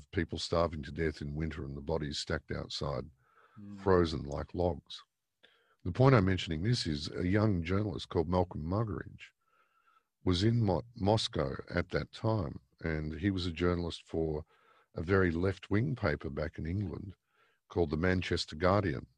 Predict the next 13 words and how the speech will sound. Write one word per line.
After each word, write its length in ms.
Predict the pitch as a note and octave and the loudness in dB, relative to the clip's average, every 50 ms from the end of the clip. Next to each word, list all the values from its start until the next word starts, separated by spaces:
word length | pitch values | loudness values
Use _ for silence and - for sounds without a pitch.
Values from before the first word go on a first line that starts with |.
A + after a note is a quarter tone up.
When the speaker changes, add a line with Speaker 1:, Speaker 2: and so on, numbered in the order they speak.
| _ _ _ _ _ _ _ - - - _ _ _ _ - | _ _ _ _ _ _ _ -20 -20 -20 _ _ _ _ 2
Speaker 1:
They 100 | F#2+ F#2 | 4 4
were 100 | F#2 E2+ | 4 6
great 260 | E2+ G2 G2 F#2 - | 4 4 4 4 2
supporters 520 | - E2 D2+ - F#2+ F2+ F2 E2+ D2+ D2 | -2 -2 2 4 4 4 4 2 0 -2
of 80 | D2+ C#2+ | -4 -6
Stalinist 600 | - - - F#2 F2+ E2+ E2 E2 D#2 D2+ - - | -2 2 4 4 4 4 2 0 -4 -6 -6 -4
communism, 640 | - F#2+ G2 F#2+ E2+ D2 C#2+ C#2+ C#2 D2+ C2+ C2+ E2 | -2 0 0 0 -2 -4 -6 -6 -8 -8 -8 -10 -10
and, 300 | E2+ E2+ E2+ - - - | -12 -14 -12 -12 -12 -10
and, 460 | - D#2+ D#2+ E2 - _ - - D#2 D#2+ | -10 -12 -14 -16 -20 _ -10 -8 -6 -6
um, 200 | D#2 D2+ D#2+ - - - _ _ _ _ _ _ _ | -6 -6 -8 -12 -16 -20 _ _ _ _ _ _ _
he 180 | - - G2 G2 | -6 -2 0 2
heard 300 | F#2 A2+ C#3+ D#3 D3 A#2+ | 4 6 6 4 4 2
these 380 | - G2+ F#2 E2 D#2 D#2 - | 2 2 2 2 0 -2 -6